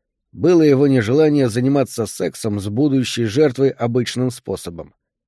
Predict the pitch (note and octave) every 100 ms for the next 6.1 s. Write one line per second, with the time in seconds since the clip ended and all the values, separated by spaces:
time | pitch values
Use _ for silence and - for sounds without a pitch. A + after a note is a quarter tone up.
0 | _ _ - A#2+ G2+ G#2+ G2+ F2+ C#3 C#3+
1 | _ _ _ _ _ - D3 F#3 F#3 F3+
2 | F3 E3+ E3 C#3+ C#3+ C3 D#3 C#3+ _ _
3 | _ _ - D3 E3 E3+ D3 C3 C3+ B2
4 | A#2+ G#2+ A#2 A#2 A2 A2+ F2 D2 _ _
5 | _ _ _ _ _ _ - F3+ F#3+ -
6 | D3